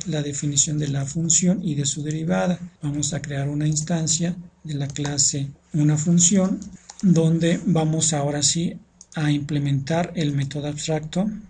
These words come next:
del evaluador, y entonces hasta este momento es donde voy a definir qué función quiero utilizar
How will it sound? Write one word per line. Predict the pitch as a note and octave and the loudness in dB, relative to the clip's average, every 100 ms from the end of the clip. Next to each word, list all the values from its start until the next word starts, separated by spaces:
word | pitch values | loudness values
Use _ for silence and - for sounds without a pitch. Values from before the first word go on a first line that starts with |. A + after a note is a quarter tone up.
| B3 | -6
del | C#3+ C#3+ C#3+ C#3+ C3 | -4 -4 -4 -2 -2
evaluador, | C3+ C#3+ D#3+ F3+ F3 F3 - - - - - | -2 -2 0 2 2 0 -8 -20 -20 -14 -2
y | D3 | 2
entonces | C#3 C3+ C#3+ D#3 D#3 C#3+ F#3+ - | 2 2 2 0 2 0 0 -2
hasta | - B2+ - C#3+ | -4 -4 -4 -4
este | D3 E3+ | -2 -2
momento | E3 E3+ D#3 D#3+ E3+ C#3+ | 0 2 0 -2 -2 -2
es | C#3 | -4
donde | - C3+ C3 | -4 -4 -4
voy | C3+ C#3 | -4 -4
a | C#3+ | -4
definir | - C3 A2+ C#3+ C#3+ E3 - _ - - - | -6 -10 -6 -2 -2 -4 -8 _ -20 -16 -6
qué | D3+ D3+ D#3 - - - - - | 0 2 2 -4 -14 -16 -16 -14
función | - - C#3+ D3 D#3+ D#3 | -6 0 2 2 2 0
quiero | D#3 - D3 C#3+ | -2 -2 -2 -2
utilizar | C#3+ C#3 C3+ D3 | -4 -2 -2 -2